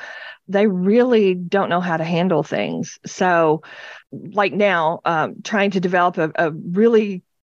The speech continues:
comprehensive system so that I can pretty much just hand somebody something and say, "Here's some of the steps that you need to,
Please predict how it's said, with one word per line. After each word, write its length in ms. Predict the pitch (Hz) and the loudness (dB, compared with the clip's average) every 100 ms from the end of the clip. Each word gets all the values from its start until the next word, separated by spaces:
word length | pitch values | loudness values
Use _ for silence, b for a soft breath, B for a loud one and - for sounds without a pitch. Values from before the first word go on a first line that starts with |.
| _ _ _ | _ _ _
comprehensive 840 | - 208 214 170 160 185 175 - 156 | -4 -2 -2 -4 -2 0 0 0 -2
system 760 | - 185 175 - 104 67 208 - | 0 0 0 -2 -4 -4 -8 -12
so 240 | - 180 | 0 0
that 260 | 170 165 139 | 2 0 0
I 100 | 170 170 | -2 -4
can 120 | 175 | -4
pretty 200 | 214 196 | 0 2
much 140 | 175 | 2
just 180 | - 151 | -2 -6
hand 400 | - 196 196 190 | -6 0 0 0
somebody 320 | - 165 156 | 0 -2 -2
something 360 | 170 156 156 156 | -2 -4 -4 -4
and 100 | 160 | -2
say, 180 | 165 165 | -2 0
"Here's 440 | 175 208 190 190 | 2 4 4 2
some 160 | - 180 | -2 -2
of 40 | 180 | 0
the 80 | 170 | -2
steps 280 | 170 156 | -4 -6
that 120 | - - | -6 -4
you 60 | |
need 220 | 180 156 | -2 0
to, 200 | 156 - | 0 -2